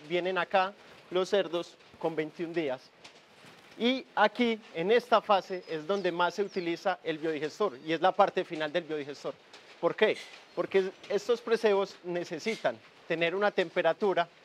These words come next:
entre treinta y veintiocho grados centígrados las primeras semanas. Entonces, ¿qué pasa? El gas producido en el biodigestor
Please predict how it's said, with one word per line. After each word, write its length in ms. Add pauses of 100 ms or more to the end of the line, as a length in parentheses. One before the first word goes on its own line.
(760)
entre 320
treinta 580 (180)
y 120
veintiocho 440
grados 260
centígrados 460
las 140
primeras 400
semanas. 320 (1160)
Entonces, 340
¿qué 120
pasa? 360 (160)
El 200
gas 440
producido 720
en 160
el 80
biodigestor 600